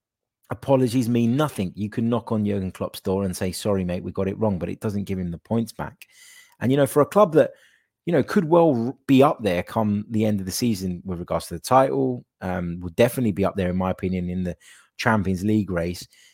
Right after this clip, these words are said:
You know, that could be a really, really significant moment. Like, I, I thought back to how we felt and how I felt after we were robbed against Brentford at Emirates Stadium last season, because we knew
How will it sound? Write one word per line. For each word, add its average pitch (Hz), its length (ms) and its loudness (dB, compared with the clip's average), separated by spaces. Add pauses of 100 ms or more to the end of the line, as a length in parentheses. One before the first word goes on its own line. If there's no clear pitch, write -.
(220)
You 120 140 -4
know, 120 80 2
that 147 220 0
could 127 160 -6
be 120 420 2
a - 60 -12 (140)
really, 113 340 0
really 107 260 0
significant 101 560 -4
moment. 107 380 4
Like, 123 400 4
I, 131 140 2
I - 20 -4
thought - 440 -4
back - 260 -2
to 101 120 -4
how 107 220 -2
we 107 320 0
felt 92 320 -4
and 85 100 -10
how 92 180 -6
I 104 160 0
felt 85 320 -4 (640)
after 107 440 0
we 101 200 0
were 98 140 0
robbed 101 380 4
against 95 400 -4
Brentford 110 440 2
at - 200 -6
Emirates 95 300 -2
Stadium 92 360 -2
last 90 300 -6
season, 85 320 -4
because 87 240 -10
we 107 100 2
knew 110 420 4